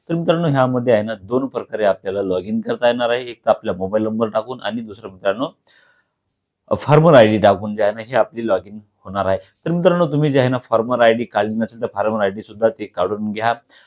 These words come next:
अ, जे फार्मर आयडी आपल्याला कशा प्रकारे काढायचं आहे, ते सुद्धा आपल्या YouTube चॅनलवरती व्हिडिओ अपलोड केला आहे, ते सुद्धा तुम्ही पाहू शकता. नसले तर आपल्या मी डिस्क्रिप्शनमध्ये मी लिंक देईल, तुम्ही तिथून सुद्धा तुम्ही ते पाहू शकता.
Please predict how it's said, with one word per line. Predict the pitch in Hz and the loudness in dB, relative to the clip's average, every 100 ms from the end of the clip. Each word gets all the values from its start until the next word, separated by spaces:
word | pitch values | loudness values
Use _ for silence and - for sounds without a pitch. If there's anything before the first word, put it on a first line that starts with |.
| - | -2
अ, | 131 | 0
जे | 135 160 | 2 2
फार्मर | 160 127 127 123 | 2 0 2 4
आयडी | 120 | 4
आपल्याला | 113 120 - - | 2 -2 -6 -10
कशा | 117 139 | -6 -2
प्रकारे | 131 120 110 | -2 -2 0
काढायचं | 113 110 107 | 4 4 2
आहे, | 104 - | -6 -6
ते | 110 | -8
सुद्धा | 117 120 | 2 2
आपल्या | 104 110 104 | 2 0 0
YouTube | 101 101 - | 0 -8 -6
चॅनलवरती | 107 98 98 98 | -4 -4 -8 -6
व्हिडिओ | 95 98 | -4 2
अपलोड | 95 - 107 98 | 2 2 -2 -4
केला | 98 104 | -4 -2
आहे, | 104 | -2
ते | - 95 | -4 -12
सुद्धा | 110 110 | -4 -4
तुम्ही | 107 104 92 | -4 -8 -4
पाहू | 95 107 | -4 -2
शकता. | 104 107 120 | -6 -6 -2
नसले | 110 104 117 | -2 -4 -4
तर | 110 127 - _ _ _ - | -2 -2 -4 _ _ _ -4
आपल्या | - 131 | 2 2
मी | 135 | 2
डिस्क्रिप्शनमध्ये | 120 - 110 - 120 104 107 | 0 -2 -8 -6 -4 -2 -2
मी | 107 120 95 | -2 -4 -2
लिंक | 101 104 | -2 -4
देईल, | 110 113 110 - | -4 -6 -8 -14
तुम्ही | 101 98 | -12 -12
तिथून | 95 104 | -16 -16
सुद्धा | 95 98 101 | -12 -8 -8
तुम्ही | 95 110 - | -8 -12 -10
ते | 107 | -14
पाहू | - 85 90 | -12 -14 -14
शकता. | 87 98 - | -14 -14 -6